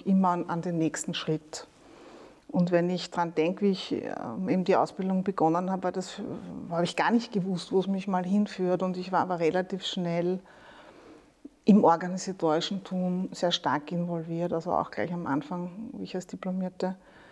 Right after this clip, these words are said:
Gesundheits- und Krankenschwester begonnen habe, war mir immer wichtig, in den Abläufen, in der Organisation, in diesem Miteinander mich einbringen zu dürfen. Und das tue ich bis heute gerne.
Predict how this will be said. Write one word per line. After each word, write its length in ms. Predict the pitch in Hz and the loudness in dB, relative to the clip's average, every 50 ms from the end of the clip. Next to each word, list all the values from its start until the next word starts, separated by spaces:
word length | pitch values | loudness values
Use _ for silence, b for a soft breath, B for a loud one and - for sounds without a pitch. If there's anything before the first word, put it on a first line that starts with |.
| b b b b b b | b b b b b b
Gesundheits- 460 | - 185 202 190 185 185 185 185 - | -2 2 2 4 4 4 2 0 -2
und 80 | 190 185 | -4 -2
Krankenschwester 560 | - 170 156 165 - - 196 180 - - 175 | 0 0 -2 -2 -2 -2 -2 -2 -2 -4 -4
begonnen 540 | - 190 180 - 170 160 160 175 185 185 190 | -2 -2 2 4 4 4 4 2 2 2 0
habe, 180 | 185 175 - | 0 0 0
war 100 | 185 175 | -2 -2
mir 200 | 170 170 175 180 | 0 0 -2 0
immer 240 | 180 180 180 185 170 | 0 0 0 0 0
wichtig, 320 | 180 170 - - 185 - | -2 -2 -2 -2 -2 0
in 80 | 180 175 | 0 0
den 120 | 185 190 | 2 2
Abläufen, 640 | - - 139 - - 170 165 165 165 160 - 190 190 | 2 2 0 0 0 0 2 0 0 -2 -2 -2 -2
in 100 | 190 180 | 0 2
der 120 | 196 - - | 2 2 2
Organisation, 1040 | 160 160 - 185 185 190 190 190 - 196 196 196 - - 180 170 165 170 175 175 | 2 0 0 -2 -4 -4 -4 -4 -4 -4 -4 -4 -4 -2 0 2 2 2 0 0
in 100 | 180 185 | -2 -4
diesem 240 | 185 190 180 - 196 | -4 -4 -2 0 2
Miteinander 800 | 190 190 190 190 185 175 170 165 165 165 165 160 175 175 170 - B B B B B B B B B B - | 2 2 2 0 0 0 0 0 0 0 0 0 0 -2 -2 -6 B B B B B B B B B B 0
mich 220 | 190 175 - - | 2 4 4 6
einbringen 500 | 104 269 285 - - 180 175 170 165 160 | 4 4 4 0 -2 -6 -4 -4 -4 -6
zu 140 | 151 - - | -8 -12 -14
dürfen. 600 | - - - 165 156 - - - 175 170 160 - - - | -10 -6 -4 -4 -4 -4 -6 -8 -8 -8 -8 -10 -8 -2
Und 200 | 185 185 180 202 | -2 0 2 2
das 120 | 190 - | 0 0
tue 140 | - 208 208 | 2 2 2
ich 140 | 196 - - | 2 2 -2
bis 180 | 208 196 - | -6 -4 0
heute 320 | 190 165 165 170 170 - 185 | 2 2 2 2 0 -2 -4
gerne. 540 | 185 - 147 120 123 147 165 190 220 233 | 0 2 2 2 4 4 4 2 2 0